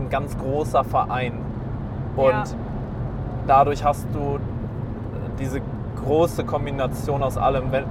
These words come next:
Speaker 1: vor allen Dingen, wenn du Leute siehst, und das haben wir ja jetzt auch getan, die nicht ihr zwe-, erstes, zweites oder drittes Rennen machen, sondern Leute, die schon zehn,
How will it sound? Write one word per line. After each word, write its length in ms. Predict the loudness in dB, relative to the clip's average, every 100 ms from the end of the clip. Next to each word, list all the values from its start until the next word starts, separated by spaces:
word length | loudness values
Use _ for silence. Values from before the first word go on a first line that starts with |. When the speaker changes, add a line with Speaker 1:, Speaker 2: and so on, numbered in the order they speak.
| -6 -4 2
Speaker 1:
vor 80 | 4
allen 140 | 4
Dingen, 160 | 0 0
wenn 100 | 0
du 80 | 2
Leute 380 | 4 4 0
siehst, 680 | -2 -2 -2 -2 -4 -4 -4
und 200 | -4 -4
das 180 | -4 -4 -2
haben 160 | 2
wir 120 | 6 6
ja 80 |
jetzt 180 | 4 2
auch 140 | -4 -4
getan, 300 | 0 0 0 -2 -2 -4 -6
die 300 | -4 -4 -4 -6 -8 -8 -6
nicht 260 | -6 -6 -6 2
ihr 360 | 6 8 6 2 -6 -8 -8 -8 -8 -10 -8
zwe-, 300 | -6 -4 2
erstes, 440 | 2 2 -4 -4
zweites 380 | 2 2 2 -2
oder 160 | 0 0
drittes 400 | 0 -2 -2 0
Rennen 220 | 0 2
machen, 240 | 0 0 -4 -4 -6 -6 -2
sondern 300 | 0 2 4
Leute, 300 | 4 4 -2
die 420 | -4 -2 -2 -4 -6 -8 -10 -10 -8 -6
schon 240 | -4 -2 -4 -4
zehn, 360 | -2 0 -2